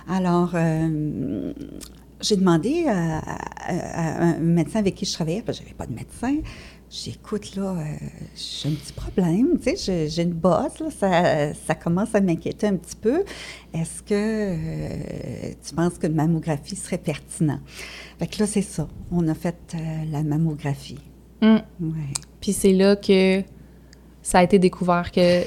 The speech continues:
Speaker 2: c'était un cancer stade trois.
Speaker 1: Exactement.
Speaker 2: C'est, est-ce que tu peux m'expliquer qu'est-ce que c'est la différence entre les quatre stades ?
Speaker 1: Ah,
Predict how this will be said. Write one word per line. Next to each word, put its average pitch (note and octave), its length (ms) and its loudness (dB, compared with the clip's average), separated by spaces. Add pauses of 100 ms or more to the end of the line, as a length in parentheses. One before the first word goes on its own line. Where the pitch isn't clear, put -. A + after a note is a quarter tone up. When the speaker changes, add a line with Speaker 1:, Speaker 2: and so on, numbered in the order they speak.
(180)
Speaker 2:
c'était F#3 500 4
un F#3 80 4
cancer F3+ 580 2
stade E3+ 300 4 (100)
trois. F3+ 560 2 (340)
Speaker 1:
Exactement. E3+ 800 0 (460)
Speaker 2:
C'est, - 500 8
est-ce G#3+ 220 2
que A#4+ 200 4
tu - 60 -6
peux C4+ 580 6
m'expliquer B3 1040 2
qu'est-ce B3+ 240 4
que G#3 120 8
c'est A3+ 140 2
la A3+ 140 8
différence G3 420 6
entre G3+ 280 6
les G3+ 340 8 (220)
quatre A3 320 6
stades ? B3 540 2 (520)
Speaker 1:
Ah, A#3 120 0